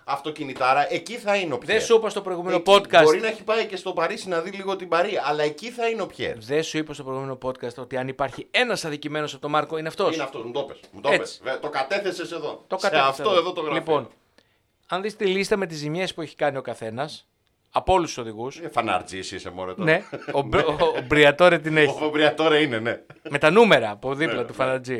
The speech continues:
Speaker 1: ναι.
Speaker 2: Γιατί δεν φτιάχνουν αληφούλα αυτά.
Speaker 1: <laughs>
Speaker 2: Αυτά θέλουν δουλίτσα. Είναι, βουπ, τελευταία
Speaker 1: Ναι, ναι.
Speaker 2: θέση.
Speaker 1: Ναι, ναι, χαμηλά.
Speaker 2: Είναι οδηγός με τα λιγότερα ατυχήματα.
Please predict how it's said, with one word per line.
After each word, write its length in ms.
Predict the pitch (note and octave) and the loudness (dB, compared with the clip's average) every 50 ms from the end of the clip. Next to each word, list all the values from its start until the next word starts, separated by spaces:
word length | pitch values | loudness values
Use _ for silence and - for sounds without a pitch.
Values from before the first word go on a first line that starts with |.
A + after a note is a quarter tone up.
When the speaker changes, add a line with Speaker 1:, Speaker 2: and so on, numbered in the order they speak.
| G2+ | -6
Speaker 1:
ναι. 40 | A2+ | -8
Speaker 2:
Γιατί 420 | A2+ B2 C3 D#3 E3+ F#3 - - - | -8 -4 -2 0 0 0 -2 -6 -6
δεν 160 | C3+ C3 D#3 D#3 | 0 4 4 4
φτιάχνουν 360 | - G3 F#3 F3 - C#3+ B2+ | 6 6 4 4 4 2 -2
αληφούλα 420 | A#2+ A#2+ A2 - - A#2 A2 G#2+ | -2 -2 -4 -6 -6 -6 -4 -4
αυτά. 340 | G#2+ - - C3+ C3+ D3+ - - C3+ - | -6 -4 -2 0 0 0 0 -4 -10 -12
Speaker 1:
<laughs> 240 | - - D#3+ - - | -8 -8 -8 -6 -2
Speaker 2:
Αυτά 160 | - D#3+ D#3+ | 0 0 2
θέλουν 240 | - F#3 F3+ F3 E3+ | 2 2 0 2 2
δουλίτσα. 520 | E3 E3 E3+ E3+ E3 E3+ - A#2 F#2+ F#2+ - G2+ - _ - A#2+ - - _ - - _ _ _ _ _ _ _ _ _ _ _ _ _ _ _ _ _ | 2 2 4 4 4 2 0 -4 -4 -6 -10 -16 -18 _ -16 -16 -16 -16 _ -20 -20 _ _ _ _ _ _ _ _ _ _ _ _ _ _ _ _ _
Είναι, 540 | - D#3+ D#3+ D#3+ D#3 D#3+ F#3 A3 B3 C#4 - _ _ _ _ _ | -2 0 0 0 0 -2 -2 -2 -4 -6 -10 _ _ _ _ _
βουπ, 500 | _ A2+ A2 A#2 B2+ C#3+ D#3+ G3 B3 B3+ - - _ _ _ _ | _ -20 -16 -10 -6 -2 2 2 2 2 0 -8 _ _ _ _
τελευταία 320 | - B2 A2+ D3+ F3 - | -14 -10 -8 -8 -6 -4
Speaker 1:
Ναι, 60 | - F3 | -2 -2
ναι. 60 | E3 | -2
Speaker 2:
θέση. 340 | - D#3 C3+ A2+ - - F#2+ | -2 -4 -8 -8 -8 -10 -10
Speaker 1:
Ναι, 60 | A2+ | -12
ναι, 60 | A2+ F2+ E2 | -12 -12 -14
χαμηλά. 120 | D#2+ - E2 | -16 -12 -8
Speaker 2:
Είναι 160 | A#2 F3 G3 | -4 -2 -2
οδηγός 340 | F#3 D3+ C#3+ C3+ D3+ G3+ G#3 | 0 0 0 0 0 0 0
με 100 | G3 G3+ | 0 -4
τα 100 | G3+ F3 | -4 -2
λιγότερα 580 | D#3 C#3+ C#3+ C3 B2 D#3+ G3 G#3 G#3 A3 G#3 G3+ | -2 -2 -2 0 2 2 2 2 2 0 0 0
ατυχήματα. 600 | F#3+ - - - F#3+ E3+ D3 A#2 G#2+ - F2 E2 | -2 -6 -6 -6 -4 -4 -4 -4 -8 -10 -14 -20